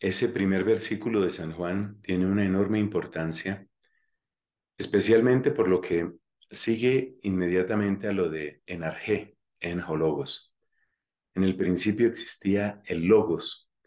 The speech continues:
que a veces se traduce por la palabra o se traduce por el verbo. En latín dice, "In principio erat verbum". Y, y ese, ese,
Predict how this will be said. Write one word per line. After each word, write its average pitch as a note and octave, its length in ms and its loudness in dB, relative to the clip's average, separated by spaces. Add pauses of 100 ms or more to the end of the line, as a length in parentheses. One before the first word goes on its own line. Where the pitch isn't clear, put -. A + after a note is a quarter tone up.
(560)
que G2+ 120 2
a F#2 40 8
veces G2+ 280 4
se G2+ 100 4
traduce F2 460 2
por D#2+ 200 -2
la E2 160 -2
palabra F#2 500 0
o D2+ 60 -2
se D#2+ 140 -8
traduce D#2 360 -4
por D#2 200 -6
el C#2+ 120 -6
verbo. G2 460 0 (1120)
En F#2 140 0
latín F2+ 340 2
dice, G2+ 420 0
"In F#2+ 140 -2
principio F2 600 -2
erat F#2+ 320 -2
verbum". E2 520 -2 (1300)
Y, G#2 300 6 (1300)
y A2+ 180 4
ese, D3+ 460 2 (1400)
ese, A2+ 840 0